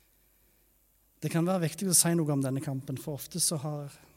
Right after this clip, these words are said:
kanskje en forståelse, en opplevelse av at det er to sånne jevnbyrdige makter som kjemper mot hverandre. Men det er ikke to likeverdige krefter i,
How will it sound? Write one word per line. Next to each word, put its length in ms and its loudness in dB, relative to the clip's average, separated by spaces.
kanskje 260 -2
en 80 -4
forståelse, 720 -4
en 300 -6
opplevelse 560 -4
av 100 -12
at 160 -10
det 140 -8
er 100 -10
to 140 -10
sånne 300 -8
jevnbyrdige 800 -6
makter 560 -6
som 160 -4
kjemper 380 -4
mot 180 -6
hverandre. 400 -10
Men 80 -2
det 80 2
er 80 2
ikke 240 0
to 160 -4
likeverdige 920 -8
krefter 540 -12
i, 160 -6